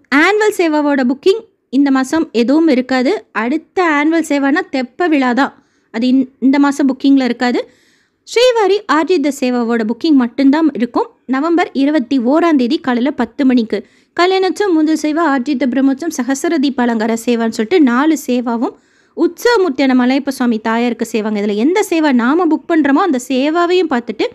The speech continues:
சுபதம் என்ட்ரி வழியா கொஞ்சம் சீக்கிரமாவே போய் திருப்பதி பெருமாளை ஜெயன் விஜயன் வரைக்கும் போய் பார்த்துட்டு வந்துடலாம். மெடிக்கல் கேஸ்ல நம்ம எலிஜிபிளா இல்லாம, ஏதாவது ஹெல்த் இஷ்யூஸ் இருக்கு,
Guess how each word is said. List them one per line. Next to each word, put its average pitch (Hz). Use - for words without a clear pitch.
சுபதம் 453
என்ட்ரி 339
வழியா 285
கொஞ்சம் 427
சீக்கிரமாவே 381
போய் 381
திருப்பதி 330
பெருமாளை 262
ஜெயன் 285
விஜயன் 240
வரைக்கும் 220
போய் 311
பார்த்துட்டு 254
வந்துடலாம். 208
மெடிக்கல் 403
கேஸ்ல 311
நம்ம 294
எலிஜிபிளா 285
இல்லாம, 269
ஏதாவது 233
ஹெல்த் 294
இஷ்யூஸ் 269
இருக்கு, 233